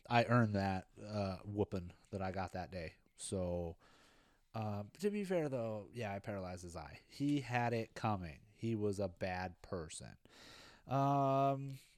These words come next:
all right, wrapping up this chapter number two, there's a second pledge. "I am a church member. I would seek to be a source of unity," blah, blah, blah, blah, blah. All right. Chapter three, "I will not let my church be about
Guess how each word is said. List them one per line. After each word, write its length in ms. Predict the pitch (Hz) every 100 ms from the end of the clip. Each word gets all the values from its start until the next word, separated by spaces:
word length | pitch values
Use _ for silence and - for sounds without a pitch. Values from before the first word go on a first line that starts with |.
| 127
all 80 |
right, 160 | 110 90 95
wrapping 260 | 131 127
up 160 | 123 -
this 340 | 110 - - - -
chapter 320 | - 110 -
number 180 | 107 98
two, 360 | - 113 107 107
there's 200 | 104 98
a 60 |
second 420 | 98 - 107 104 -
pledge. 480 | 107 101 98 95
"I 100 | 98
am 100 | 95 92
a 20 |
church 300 | - 90 -
member. 400 | 92 95 92 95
I 40 | 92
would 100 | 92
seek 220 | - 90
to 80 | 90
be 120 | 90
a 40 |
source 300 | - 87 80
of 80 | 80
unity," 500 | 92 92 90 87 90
blah, 180 | 85 73
blah, 240 | - -
blah, 120 | 64 -
blah, 120 | - - _ -
blah. 80 | 196
All 60 |
right. 100 | - - - _ _ - _ _ - -
Chapter 380 | - 156 - -
three, 640 | - - 113 180 139 82 - - - - - - -
"I 140 | 113
will 200 | 107 90 90
not 220 | 131 -
let 220 | 107 98 -
my 220 | 101 107
church 440 | 117 - 95 - -
be 140 | 95 98
about 320 | 98 92 -